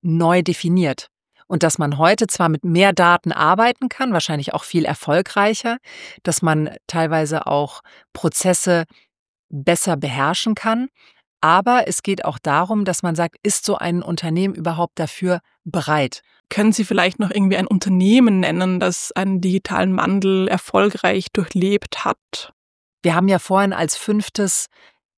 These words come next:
Speaker 1: Erfolgsrezept für den digitalen Wandel ist zum Beispiel, dass man sagt, dass Digitalisierung auch sehr vielen Unternehmen verhelfen kann,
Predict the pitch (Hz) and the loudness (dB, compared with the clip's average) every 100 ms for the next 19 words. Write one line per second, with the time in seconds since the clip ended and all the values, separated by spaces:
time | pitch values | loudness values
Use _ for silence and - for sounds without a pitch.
0 | _ 160 - 180 196 - - - 185 175 | _ -4 2 2 2 0 -4 -4 -2 0
1 | - 190 - - - 170 170 165 160 - | 2 0 -2 -8 -2 0 0 -2 -4 -4
2 | 156 151 147 139 175 208 214 - - - | -4 -2 -2 -2 0 0 -2 -6 -18 -20
3 | - 190 - 180 160 170 - 175 170 170 | -2 0 0 0 2 2 2 0 0 0
4 | 156 151 175 - - 170 160 - - 165 | -2 0 -2 -4 -8 -2 -2 -2 -6 -4
5 | 175 185 175 160 151 165 196 202 196 - | -2 -2 0 0 0 2 2 4 2 2
6 | 165 156 - - - 160 175 185 196 170 | 2 2 0 -14 -12 0 0 2 -2 -2
7 | 160 170 156 175 175 160 147 156 175 185 | -4 -2 0 0 -2 -2 -2 -2 -2 -4
8 | - 170 165 | -2 -2 -2